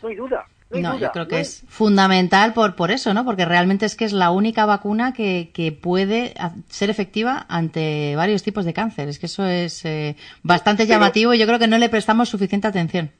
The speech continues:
Speaker 1: Y no solamente cánceres en las mujeres, ¿eh? Cuidado, estoy hablando también de cánceres en los hombres. El cien por ciento de los cánceres de ano de los hombres, el cien por ciento de los cánceres de pene o de glande,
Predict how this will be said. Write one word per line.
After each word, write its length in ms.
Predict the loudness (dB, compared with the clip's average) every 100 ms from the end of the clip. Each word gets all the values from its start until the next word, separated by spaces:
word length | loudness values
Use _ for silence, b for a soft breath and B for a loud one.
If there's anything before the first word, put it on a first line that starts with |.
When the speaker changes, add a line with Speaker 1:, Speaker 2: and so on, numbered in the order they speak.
| _
Speaker 1:
Y 100 | -2
no 120 | -2 -2
solamente 440 | -2 -2 -2 -4
cánceres 420 | -6 -6 -8 -8
en 80 | -12
las 140 | -12 -12
mujeres, 380 | -8 -8 -8
¿eh? 80 | -12
Cuidado, 300 | -12 -10 -10
estoy 180 | -10 -8
hablando 260 | -6 -6 -10
también 200 | -10 -10
de 80 | -8
cánceres 380 | -6 -6 -8
en 100 | -10
los 120 | -6 -4
hombres. 240 | -6 -8 _ _ _ _ _ _ _ -4
El 200 | -2 -2 -4
cien 220 | -4 -2
por 180 | -6 -6
ciento 280 | -10 -6
de 60 | -8
los 140 | -8
cánceres 480 | -10 -10 -8 -8 -8
de 180 | -8 -10 -6
ano 300 | -4 -4 -8
de 100 | -10
los 180 | -8
hombres, 300 | -8 -8 -14 -18 _ _ _ _ _ -6
el 220 | -2 -4 -6 -6
cien 180 | -6
por 140 | -6 -8
ciento 240 | -6 -2
de 80 | -2
los 100 | -4
cánceres 420 | -8 -8 -8 -8
de 120 | -10
pene 380 | -4 -2 -2 -4 -6
o 100 | -8
de 140 | -6
glande, 560 | -2 -2 -4 -10 -16